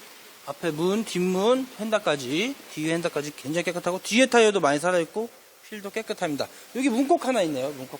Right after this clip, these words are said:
하나. 그다음에 트렁크, 범퍼, 오른쪽 뒤 휀다, 뒷문, 앞문, 앞에 휀다까지, 예,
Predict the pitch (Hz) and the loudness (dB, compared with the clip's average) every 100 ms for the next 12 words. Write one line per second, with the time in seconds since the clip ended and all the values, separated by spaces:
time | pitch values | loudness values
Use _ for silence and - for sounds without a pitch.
0 | - 127 135 208 247 - - - - - | -14 -10 -6 -6 -8 -18 -20 -20 -20 -20
1 | - - 127 196 - 302 294 - 202 113 | -20 -10 -6 -4 2 6 6 6 2 2
2 | - - - 180 202 214 160 98 - - | -4 -20 -6 -4 2 6 6 4 -6 -18
3 | - - - - - - - - - - | -20 -20 -20 -20 -20 -20 -20 -20 -20 -20
4 | - - 160 190 214 - 240 220 202 208 | -20 -8 -4 0 -2 2 0 2 -2 2
5 | 247 269 247 220 254 302 330 - - - | 2 4 8 10 10 8 2 -6 -20 -20
6 | - - - - - - 196 214 208 160 | -20 -20 -20 -20 -18 -8 -4 0 4 4
7 | 170 180 247 311 330 349 - - 143 190 | 4 4 6 8 6 2 -10 -10 -8 -6
8 | 175 214 233 214 220 202 220 185 - - | -4 -2 0 0 2 2 2 0 -2 -16
9 | - - - - - - - - 139 | -20 -20 -20 -20 -20 -20 -20 -20 -18